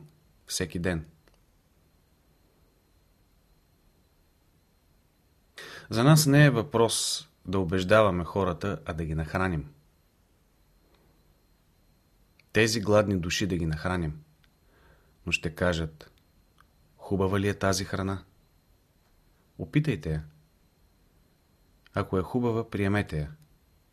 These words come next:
За нас не е важно да се обръщат хората, но да се опита храната. Не е въпрос какво ще кажа аз по това и кой съм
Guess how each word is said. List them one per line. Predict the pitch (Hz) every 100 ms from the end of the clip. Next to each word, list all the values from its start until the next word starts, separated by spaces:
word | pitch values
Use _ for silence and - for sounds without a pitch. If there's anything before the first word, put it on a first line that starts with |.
| _ _ _ _ _ _ _ _ _ _ _ _ _ _ _ _ _ _ _ _ _
За | 92 104
нас | 120 123
не | 123
е |
важно | 117 117 120 113
да | 107
се | -
обръщат | 101 95 117 - -
хората, | - 113 90 - 98 - _ _ _ _ _ _ _ _ _ _ _ _ _ _ _ _ _ _ _ _ -
но | 90 90 78
да | 82
се | -
опита | 85 78 - 90
храната. | 85 85 92 - 76 - _ _ _ _ _ _ _ _ _ _ _ -
Не | 135
е |
въпрос | 139 135 139 139
какво | 120 123 127
ще | 120
кажа | - 120 104
аз | 104 104
по | -
това | 80 90 101
и | 87
кой | 101 98
съм | - 78 78